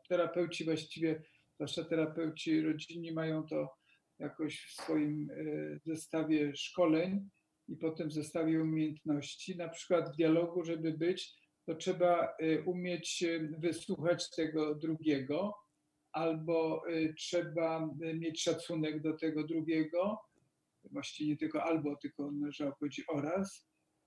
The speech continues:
E, e, jest umiejętnością dialogiczną tak ze sobą rozmawiać, żeby się wzajemnie nie unieważniać. Jest umiejętnością dialogiczną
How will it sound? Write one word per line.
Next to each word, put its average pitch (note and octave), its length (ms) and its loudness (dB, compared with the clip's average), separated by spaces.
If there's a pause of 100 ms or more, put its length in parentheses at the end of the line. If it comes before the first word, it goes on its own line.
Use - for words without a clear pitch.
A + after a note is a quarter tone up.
E, E3 40 0
e, D#3+ 300 4 (400)
jest E3 540 2
umiejętnością F3 1040 -2
dialogiczną F3+ 960 2 (480)
tak F#3 340 4
ze D#3+ 180 -2
sobą F3 420 4
rozmawiać, E3 840 4
żeby D#3+ 300 -2
się D#3+ 160 -2
wzajemnie E3 460 2
nie D#3 140 2
unieważniać. D3+ 1040 -2 (560)
Jest D#3+ 200 2
umiejętnością E3+ 680 -4
dialogiczną E3 760 0